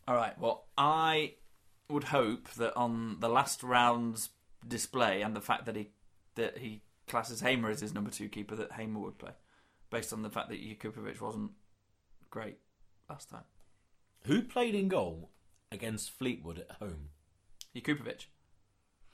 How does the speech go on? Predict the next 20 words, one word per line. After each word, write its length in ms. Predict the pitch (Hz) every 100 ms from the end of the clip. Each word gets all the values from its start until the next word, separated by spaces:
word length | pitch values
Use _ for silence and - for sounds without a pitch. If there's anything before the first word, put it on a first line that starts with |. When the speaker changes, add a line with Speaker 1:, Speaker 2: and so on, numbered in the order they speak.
| - - _
Speaker 2:
I'm 300 | 123 131 135
gonna 180 | 120 156
Speaker 1:
He 140 | 165 170
cannot 400 | - 151 156 -
kick 220 | - -
for 80 | 143
toffee. 480 | - 156 - 90 - - _ - _ _ _
Speaker 2:
I'm 400 | 123 139 151 151
going 300 | 143 139 135
to 120 | 131
say 500 | 123 127 87 90 123 _ _ _ _ - - _ _ _ _ _ -
that 180 | 107 107
the 60 |
goalkeeper 720 | 98 127 143 139 120 - 107 107
will 300 | 110 113 107
be, 480 | 95 101 101 98 95 _ _ _ _ - - - - _ _ - - -
I 140 | - -
wanna 240 | 147 156
say 180 | - 139
Jakupovic. 720 | 131 131 123 101 95 -